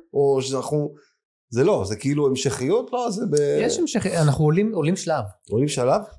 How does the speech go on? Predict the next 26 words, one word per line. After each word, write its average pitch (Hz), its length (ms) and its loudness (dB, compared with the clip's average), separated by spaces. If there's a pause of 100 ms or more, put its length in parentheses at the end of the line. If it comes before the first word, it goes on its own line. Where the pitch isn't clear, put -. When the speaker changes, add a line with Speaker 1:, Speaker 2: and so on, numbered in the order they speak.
(100)
Speaker 2:
כן. 127 180 -2 (880)
דיברנו 135 220 2
על 185 60 4
נוכלים 156 240 0
מסוימים, 165 300 -2
Speaker 1:
לא 269 60 0
Speaker 2:
עכשיו 427 120 0
Speaker 1:
באמצע 269 140 0
Speaker 2:
נדבר 127 100 2
Speaker 1:
ממשלה, 113 360 0
ואנחנו 233 280 0
Speaker 2:
לא, 190 80 0
נד-, 160 120 2
על 208 200 -2
נוכלים 147 420 -2
אחרים 240 420 -4
ש- - 120 -6 (320)
Speaker 1:
זה 143 60 2
עונה 185 240 2
חדשה. 175 480 0 (440)
Speaker 2:
כן, 110 240 0
Speaker 1:
זה 113 100 0
Speaker 2:
כן. 131 60 2
Speaker 1:
לוקיישן 202 420 2
חדש. 87 640 -6
Speaker 2:
נכון. 110 280 -2